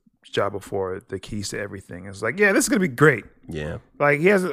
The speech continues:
Speaker 1: I mean, and I'm not saying that he's, he's a great player, but he has no resume in terms of, like, um, running a basketball franchise. I mean, he's, he, I mean, he has, he's very self theaters. He has that. He has a bunch of Starbucks.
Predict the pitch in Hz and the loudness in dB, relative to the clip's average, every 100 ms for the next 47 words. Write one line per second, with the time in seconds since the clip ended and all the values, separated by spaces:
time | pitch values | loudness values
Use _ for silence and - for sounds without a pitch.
0 | - - 151 170 170 135 175 214 190 175 | -8 -6 0 0 0 0 2 4 4 2
1 | 180 160 131 123 135 117 113 127 147 156 | 2 4 2 2 -2 -4 -4 0 2 4
2 | 185 175 190 170 180 175 151 147 131 120 | 6 6 6 6 4 4 0 0 -2 -2
3 | 151 143 127 127 120 - - _ _ _ | 0 0 2 2 2 -2 -16 _ _ _
4 | _ _ _ - 117 117 117 117 - - | _ _ _ -6 -2 0 0 -4 -8 -10
5 | 113 120 131 123 117 101 135 120 131 - | 0 2 2 0 -4 -6 -4 0 0 -2
6 | 107 98 - 85 - - - - 123 120 | -6 -8 -10 -12 -12 -12 -14 -12 -8 -4
7 | 117 127 117 117 - 113 - 127 123 - | 0 -2 -4 -12 -14 -14 -6 -4 -4 -4
8 | 123 120 131 123 117 117 139 117 135 - | -2 2 2 0 -4 -6 -4 0 0 0
9 | - 190 117 110 135 - _ _ _ _ | -6 -4 -2 -2 -4 -10 _ _ _ _
10 | _ _ _ _ _ _ _ _ - 110 | _ _ _ _ _ _ _ _ -8 -4
11 | 117 123 110 110 117 117 120 - 123 110 | -2 0 0 0 0 -2 -2 2 2 2
12 | 113 - - | -2 -4 -12